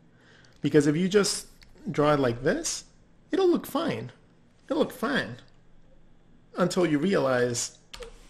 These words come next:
that it could look better. You take this line, you don't connect it to the chin, and then you bring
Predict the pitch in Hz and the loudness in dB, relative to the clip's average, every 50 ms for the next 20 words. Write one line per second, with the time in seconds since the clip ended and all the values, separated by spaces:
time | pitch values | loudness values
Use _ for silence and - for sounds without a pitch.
0 | - - - - - - - - - 151 135 143 131 135 151 135 - 135 120 117 | -20 -20 -20 -20 -20 -20 -16 -10 -6 -2 0 2 2 2 0 0 0 0 -2 -2
1 | 110 95 - - 143 151 - - - - - _ - - - - - - - - | -6 -8 -4 -2 -2 -2 -2 -6 -16 -20 -20 _ -20 -20 -20 -20 -20 -20 -20 -20
2 | - - - - - - - - - - - - - - - - - - - - | -20 -20 -20 -20 -20 -20 -20 -20 -20 -20 -20 -20 -20 -20 -20 -20 -20 -20 -20 -20
3 | - - - - - - - - - - - _ - - - 151 135 139 - - | -20 -20 -20 -20 -20 -20 -20 -20 -20 -20 -20 _ -20 -12 -8 -8 -8 -8 -8 -6
4 | - - 147 147 147 143 - 180 185 185 - 147 135 131 123 123 127 139 175 202 | 0 4 4 4 4 2 0 0 0 2 0 0 0 0 0 0 -2 -4 -4 -4
5 | 147 131 131 120 117 - 151 170 190 190 - - 165 143 135 160 165 - - - | -4 -4 -4 -4 0 0 2 2 2 -2 -2 -2 -2 0 0 0 -2 -2 -4 -4
6 | 123 110 98 - - - - - - - - 139 120 123 120 117 - - 151 117 | -4 -4 -4 -6 -12 -20 -20 -20 -16 -8 -6 -6 -4 -4 -6 -6 -4 -4 -4 -4
7 | 107 120 156 175 - - - - - - - - - - - 165 139 135 135 135 | -4 -8 -10 -12 -14 -18 -20 -20 -20 -20 -20 -20 -20 -10 -4 -2 0 2 2 2
8 | 135 131 135 135 139 - - - - 226 240 - - - - - - - - - | 2 2 0 -2 -4 -8 -14 -20 -18 -18 -18 -18 -18 -20 -20 -20 -20 -18 -10 -8
9 | 143 139 147 143 135 131 139 156 151 - - - - - _ _ _ - - - | -2 2 2 4 4 2 0 -4 -6 -10 -18 -20 -20 -20 _ _ _ -20 -20 -20
10 | - - - - - - - - - _ _ - _ - - - - - - - | -20 -20 -20 -20 -20 -20 -20 -20 -20 _ _ -20 _ -20 -20 -20 -20 -20 -20 -20
11 | - - - - - 135 123 139 131 123 120 120 120 135 | -20 -20 -18 -14 -12 -8 -4 0 0 2 2 0 -2 -4